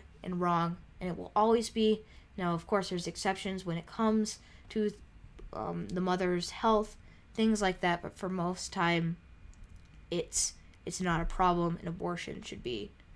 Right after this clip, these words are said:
should really not be a thing at all. Okay, so as I promised, I will get to the second troll of,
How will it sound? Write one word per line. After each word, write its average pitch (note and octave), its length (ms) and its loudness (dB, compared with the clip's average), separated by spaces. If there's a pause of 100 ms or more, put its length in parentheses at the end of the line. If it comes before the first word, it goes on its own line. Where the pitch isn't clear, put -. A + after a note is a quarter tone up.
(400)
should - 340 -6 (140)
really A#3+ 320 2
not E3 220 -2
be - 140 -6
a - 40 -10
thing - 280 -6
at - 80 -10
all. - 240 -10 (560)
Okay, A3 280 4
so F#3+ 140 4
as A3+ 220 8
I A#3 80 6
promised, A#3 540 4
I F3+ 100 4
will F3+ 160 2
get F3+ 220 -2
to F#3 160 0
the E3+ 100 -4
second B3 380 -2
troll G3 500 2 (680)
of, E3+ 460 0